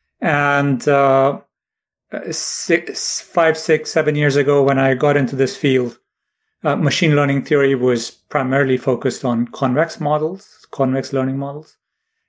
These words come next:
Uh, and, and then the optimization and every, all the analysis is much easier.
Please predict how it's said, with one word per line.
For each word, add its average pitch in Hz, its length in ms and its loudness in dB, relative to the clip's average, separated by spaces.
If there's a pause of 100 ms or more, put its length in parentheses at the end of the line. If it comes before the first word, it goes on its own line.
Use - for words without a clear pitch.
(120)
Uh, 123 400 2
and, 127 480 -2
and 135 180 0
then 131 220 2
the 135 80 2
optimization 127 840 0
and 123 160 -4
every, 131 320 -2
all 156 240 2
the 143 80 2
analysis 131 420 0
is 117 80 -6
much 127 300 -4
easier. 139 400 -6